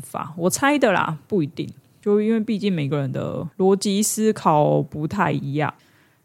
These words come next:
他们可能会有这种想法是，“我以为不会被发现啊，我以为对方不敢讲。”这是我乱猜的啊，大家可以就是想一下。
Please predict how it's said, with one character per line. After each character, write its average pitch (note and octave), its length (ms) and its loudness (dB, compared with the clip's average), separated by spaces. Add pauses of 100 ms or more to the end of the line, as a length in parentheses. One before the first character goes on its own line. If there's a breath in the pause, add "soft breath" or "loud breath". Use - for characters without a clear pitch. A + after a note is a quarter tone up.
他 D#4+ 100 0
们 E4 100 4
可 A3+ 140 4
能 E3 80 6
会 G#3+ 80 6
有 F#3+ 80 6
这 D#3 80 2
种 D3+ 160 -2
想 D3 220 -4
法 - 180 -4
是 D3+ 440 -4 (200)
，“我 C4 140 4
以 C#4+ 40 4
为 G3+ 160 6
不 E3+ 140 2
会 E3+ 80 6
被 F3+ 160 2
发 D#3 220 -2
现 D3+ 280 -4
啊， D#3+ 140 -8 (480)
我 C#4+ 80 6
以 C#4 40 6
为 A3 180 6
对 G#3 180 4
方 F3+ 260 2
不 G#3 140 -2
敢 D3 340 -2
讲。” - 160 -4 (480)
这 D#4 120 2
是 E4 40 8
我 A#3+ 140 8
乱 E3+ 220 4
猜 C#3+ 220 -4
的 - 140 -4
啊， - 140 -8 (240)
大 G3+ 100 -6
家 F#3+ 80 4
可 F#3+ 140 -2
以 E3 100 -2
就 - 160 -8
是 - 340 -4 (140)
想 - 300 -8
一 - 20 -4
下。 C3+ 320 -4